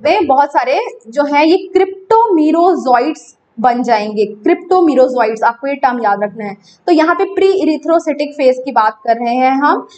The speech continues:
फिर क्या होगा? जब ये cell burst होगी, burst होगी तो क्रिप्टोमीरोजोइट्स जो है वो बाहर आ जाएंगे। फिर वो द-, दूसरे नए,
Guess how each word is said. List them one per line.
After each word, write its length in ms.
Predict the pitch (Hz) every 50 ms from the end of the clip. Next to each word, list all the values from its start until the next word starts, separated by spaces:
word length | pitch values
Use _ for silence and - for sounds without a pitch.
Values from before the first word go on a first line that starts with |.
| _ _ _ _
फिर 140 | _ 381 381
क्या 160 | 370 415 427
होगा? 380 | 427 415 403 - - 370 381 381
जब 140 | 381 359 339 320
ये 100 | 339 349
cell 300 | 349 359 311 285 285 214
burst 400 | 202 247 262 285 359 - - 370
होगी, 320 | 349 320 320 285 330 339
burst 340 | 262 233 254 277 311 - -
होगी 200 | 294 - - -
तो 80 | - - _
क्रिप्टोमीरोजोइट्स 920 | 247 240 - _ - 294 262 254 254 262 262 262 226 226 226 220 - -
जो 120 | 262 254
है 60 | 247 247
वो 260 | 254 339 466 523 - -
बाहर 220 | 233 220 220 214
आ 100 | 226 220
जाएंगे। 420 | 214 240 240 240 240 254 285 330
फिर 180 | 339 - - 339
वो 120 | 339 381
द-, 460 | 370 - - 247 247 254 - - 233 208
दूसरे 320 | 262 311 311 311 339 370
नए, 400 | 359 302 269 277 285 294 320 359